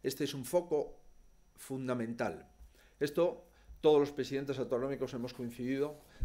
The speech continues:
de que esta es una prioridad, igual que el presidente del gobierno ha coincidido que esta es la prioridad sanitaria, probablemente desde el punto de vista de prevención, más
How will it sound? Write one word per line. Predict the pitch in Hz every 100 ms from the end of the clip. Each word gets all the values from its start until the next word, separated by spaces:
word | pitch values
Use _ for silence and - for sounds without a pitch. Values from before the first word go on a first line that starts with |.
| -
de | 117
que | 117
esta | 123 -
es | 123
una | 123 117
prioridad, | 113 113 110 131 180 -
igual | 117 117 127 131 - - -
que | 113 -
el | 123
presidente | - 107 117 117 110 117 110 -
del | 110 110
gobierno | 107 113 127 123 127 123 - - -
ha | 123
coincidido | 127 117 123 127 120
que | 120
esta | -
es | 123 117
la | 113 -
prioridad | 120 113 120 160
sanitaria, | 143 120 117 120 110 107 107
probablemente | 113 120 123 123 123 127 127 - - -
desde | 120 120
el | 113
punto | 147 143
de |
vista | 131 -
de | 117
prevención, | 120 113 110 113 156 156 151 -
más | 120 147 151